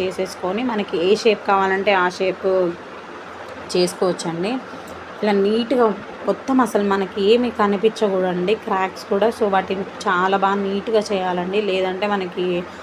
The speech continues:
ఆ, వేస్ట్ అయిపోతుంది. చూడండి, ఇలా అన్నీ చేసి పెట్టుకున్న తర్వాత ఆయిల్ హీట్ అయిన తర్వాత ఆయిల్లో వేసేయాలండి. టూ సైడ్స్ బాగా బ్రౌన్ కలర్ వచ్చేదాకా సిమ్లో పెట్టి ఫ్రై చేసుకోవాలి. హైలో పెట్టామంటే, ఆ, పైన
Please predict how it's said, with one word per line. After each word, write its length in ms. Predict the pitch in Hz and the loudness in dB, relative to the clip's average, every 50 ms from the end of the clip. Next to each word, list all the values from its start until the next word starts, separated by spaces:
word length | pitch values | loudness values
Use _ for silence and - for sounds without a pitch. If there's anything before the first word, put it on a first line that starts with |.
| - - - - - - - - - - - - | -16 -16 -16 -14 -14 -14 -14 -14 -14 -8 -2 2
ఆ, 300 | - 196 196 196 196 202 | 4 4 4 4 4 4
వేస్ట్ 340 | 185 208 208 220 214 - - | 4 6 6 6 4 4 2
అయిపోతుంది. 500 | 226 208 - - 196 185 175 196 185 196 190 - _ _ _ _ _ _ _ _ - - | 2 2 2 0 -2 -2 0 -2 -2 -2 -4 -6 _ _ _ _ _ _ _ _ -6 -4
చూడండి, 300 | 240 233 220 220 220 220 | -2 0 0 2 2 2
ఇలా 160 | 226 220 220 | 4 4 4
అన్నీ 280 | 208 202 202 202 214 226 - - | 4 2 2 0 0 -2 -2 -2
చేసి 220 | 220 196 185 175 - | -2 -2 -2 -2 -2
పెట్టుకున్న 400 | - 202 202 - - 190 190 180 | -4 -4 -2 -2 -2 -2 0 0
తర్వాత 400 | 175 180 175 170 175 185 - 226 | -2 -2 -2 -2 -2 -2 -2 0
ఆయిల్ 300 | 214 196 185 185 185 185 | 0 2 2 2 0 0
హీట్ 240 | 190 190 185 180 185 | 0 -2 -2 -2 -2
అయిన 160 | 185 180 175 | -2 -2 -2
తర్వాత 300 | 170 175 175 180 180 214 | -2 -4 -4 -2 -2 -2
ఆయిల్లో 400 | 208 196 185 180 190 190 196 202 | 0 0 0 0 0 0 0 0
వేసేయాలండి. 760 | 185 185 180 170 - - 190 180 170 165 170 170 175 185 226 | 0 -2 -2 -4 -4 -4 -4 -2 -2 -2 -2 -2 -2 -4 -4
టూ 260 | - - 240 214 214 | -4 -2 -2 -2 -2
సైడ్స్ 360 | 208 - 208 208 196 - 220 | 0 0 -2 -2 -2 -2 -4
బాగా 420 | 214 202 196 185 180 180 185 196 | -2 0 0 0 0 0 0 -2
బ్రౌన్ 380 | 202 196 196 185 175 180 185 185 | -2 0 0 -2 0 -2 -2 -2
కలర్ 220 | 180 190 190 185 | 0 0 0 0
వచ్చేదాకా 540 | 180 175 180 - 180 180 185 180 180 - 220 | -2 -4 -4 -6 -4 -4 -2 -2 -2 -2 -2
సిమ్లో 460 | 220 - - - 214 202 190 190 196 | -2 -2 -4 -4 -2 0 2 2 2
పెట్టి 300 | 190 - 180 180 - 220 | 2 2 0 -2 0 -2
ఫ్రై 280 | 220 214 - 196 185 185 180 - | -2 0 0 -2 -2 -2 -2 -4
చేసుకోవాలి. 440 | 196 190 - - - 185 185 196 214 | -4 -4 -4 -4 -2 0 0 0 0
హైలో 340 | 208 185 196 196 196 190 190 | 0 0 -2 0 0 0 0
పెట్టామంటే, 840 | 190 190 180 - - 180 180 180 175 175 180 185 214 254 294 330 - - - - - - - - - - - - - 214 | 0 -2 -4 -2 -2 -2 0 0 -2 -2 -4 -4 -4 -4 -4 -4 -6 -10 -16 -16 -16 -16 -16 -14 -14 -16 -14 -6 0 0
ఆ, 80 | 208 | 0
పైన 380 | 202 202 - 214 208 208 208 | 2 2 2 0 2 2 2